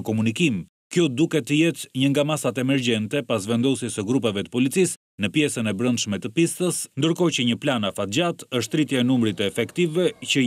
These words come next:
janë pjesë e Komisariatit të Aeroportit. Ministri i Brendshëm ka akuzuar që vjedhja e datës nëntë prill është njoftuar pesë minuta e njëzet sekonda me vonesë nga koncesionari. Dhjetë ditë pas ngjarjes, ende nuk ka asnjë person të identifikuar,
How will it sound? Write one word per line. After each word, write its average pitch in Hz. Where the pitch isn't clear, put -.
janë 160
pjesë 151
e 113
Komisariatit 131
të 113
Aeroportit. 107
Ministri 113
i 98
Brendshëm 123
ka 104
akuzuar 117
që 113
vjedhja 120
e 107
datës 107
nëntë 123
prill 160
është 123
njoftuar 123
pesë 151
minuta 147
e 123
njëzet 139
sekonda 123
me 117
vonesë 117
nga 101
koncesionari. 120
Dhjetë 123
ditë 113
pas 104
ngjarjes, 131
ende 127
nuk 120
ka 123
asnjë 123
person 123
të 113
identifikuar, 107